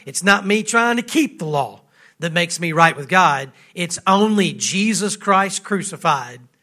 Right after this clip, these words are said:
that makes me right with God. And I rely not on myself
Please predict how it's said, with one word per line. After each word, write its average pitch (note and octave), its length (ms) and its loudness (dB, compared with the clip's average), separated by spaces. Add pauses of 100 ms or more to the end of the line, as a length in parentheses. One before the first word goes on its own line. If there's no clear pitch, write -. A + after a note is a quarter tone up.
(500)
that D#3+ 180 -4
makes E3+ 280 0
me E3 140 -2
right D#3 260 4
with C#3+ 140 -8
God. A2+ 320 -12 (720)
And F3 140 -4
I F#3+ 160 12
rely F3+ 880 6 (300)
not F#3+ 480 2
on F#3 240 -2
myself F#3+ 1000 0